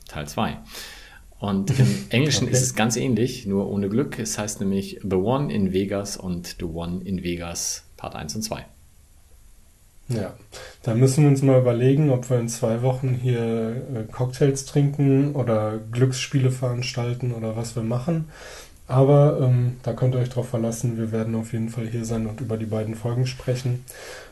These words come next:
Speaker 2: Und, ähm, ja, bis dahin bleibt eigentlich nicht mehr viel, oder?
Speaker 1: Nö, haut rein, bewertet uns bei iTunes.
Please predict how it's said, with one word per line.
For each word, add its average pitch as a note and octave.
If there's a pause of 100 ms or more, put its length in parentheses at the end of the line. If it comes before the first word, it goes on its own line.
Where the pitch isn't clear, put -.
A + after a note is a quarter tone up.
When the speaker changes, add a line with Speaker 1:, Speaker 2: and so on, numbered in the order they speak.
(220)
Speaker 2:
Und, A2+
ähm, A2 (200)
ja, C3+ (140)
bis -
dahin G#2+
bleibt D3+
eigentlich C#3+
nicht G#2+
mehr A2
viel, A2
oder? C#3 (140)
Speaker 1:
Nö, B2+ (420)
haut G#2+
rein, D3
bewertet A2+
uns A2
bei F2
iTunes. D2+